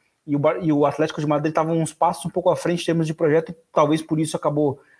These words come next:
se aproveitando dessa vantagem, mas, é, querendo ou não,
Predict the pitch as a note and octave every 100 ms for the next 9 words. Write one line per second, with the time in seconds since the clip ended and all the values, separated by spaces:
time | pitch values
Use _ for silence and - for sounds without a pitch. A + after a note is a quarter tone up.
0 | _ - F3 E3+ D#3 F3 F3+ D3+ D3 E3
1 | D3 D3 C3+ C#3+ E3+ G#3+ A3 G3+ - -
2 | _ _ _ _ _ - C#3 C#3 D#3+ F3
3 | F3+ D#3+ D#3 F#3+ G#3+ A3